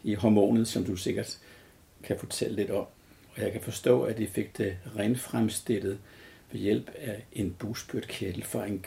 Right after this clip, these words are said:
gris i nitten seksogfirs.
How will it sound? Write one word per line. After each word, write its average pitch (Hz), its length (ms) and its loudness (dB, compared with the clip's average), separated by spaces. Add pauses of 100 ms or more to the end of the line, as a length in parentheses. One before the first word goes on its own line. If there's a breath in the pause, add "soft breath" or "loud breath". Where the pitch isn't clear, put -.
gris - 600 2 (320)
i - 100 -6
nitten 101 420 -2
seksogfirs. - 880 -8